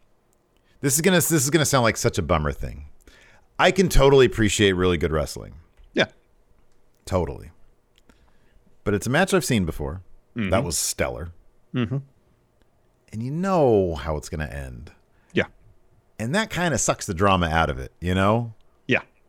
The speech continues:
Speaker 2: It does.
Speaker 1: So, I mean, it, yeah,
Speaker 2: The
Speaker 1: it was
Speaker 2: only
Speaker 1: cool that we got a last shot for two. It's cool we got a Panama Sunrise for two.
Speaker 2: Yeah, everybody hit their stuff, yeah.
Speaker 1: It's good storytelling. But then
Speaker 2: body parts were worked, limbs were worked over, yeah, all that. And then, you know, at the end, somehow Kyle O'Reilly, I was not expecting metalhead Kyle O'Reilly. He had his,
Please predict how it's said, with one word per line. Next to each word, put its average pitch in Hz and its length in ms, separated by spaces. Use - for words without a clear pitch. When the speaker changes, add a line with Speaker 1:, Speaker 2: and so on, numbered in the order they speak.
Speaker 2:
It 139 120
does. - 120
Speaker 1:
So, 147 420
I 143 80
mean, 165 160
it, 175 140
yeah, 185 120
Speaker 2:
The 175 60
Speaker 1:
it - 40
was - 100
Speaker 2:
only 170 100
Speaker 1:
cool 202 440
that 175 120
we 156 120
got 151 400
a 131 80
last 123 300
shot 110 320
for 110 120
two. 110 400
It's 101 100
cool 127 180
we 113 80
got 104 200
a 98 40
Panama 101 400
Sunrise 92 480
for 85 100
two. 90 340
Speaker 2:
Yeah, 117 160
everybody 110 300
hit 104 140
their 87 100
stuff, - 340
yeah. 90 80
Speaker 1:
It's - 80
good 143 140
storytelling. 80 960
But 90 140
then 82 640
Speaker 2:
body 101 300
parts 98 320
were 92 80
worked, 95 280
limbs 92 280
were 95 80
worked 92 260
over, 92 180
yeah, 135 180
all 90 180
that. 82 260
And 107 140
then, 127 240
you 180 220
know, 175 40
at 160 120
the 117 120
end, 107 100
somehow 104 360
Kyle 113 320
O'Reilly, 95 440
I 110 120
was 120 100
not 123 140
expecting 107 500
metalhead 104 520
Kyle 85 280
O'Reilly. 82 400
He 104 140
had 87 100
his, 82 160